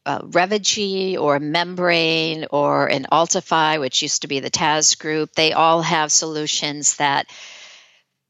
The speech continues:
help you really work an account and visualize who's, who the different players are.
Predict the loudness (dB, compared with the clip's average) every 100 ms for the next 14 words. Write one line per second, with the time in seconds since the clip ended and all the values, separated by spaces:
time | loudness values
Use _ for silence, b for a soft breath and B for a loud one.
0 | _ -6 2 4 2 -2 -20 _ _ _
1 | -8 -2 0 2 4 4 2 4 4 4
2 | 2 0 -2 0 0 0 -6 -2 -2 -4
3 | _ -4 -4 -2 0 2 0 2 2 2
4 | 2 0 0 -2 -4 -8 -4 -4 -4 -8
5 | -6 -2 0 2 0 -2 -2 0 2 2
6 | 2 2 2 0 0 -4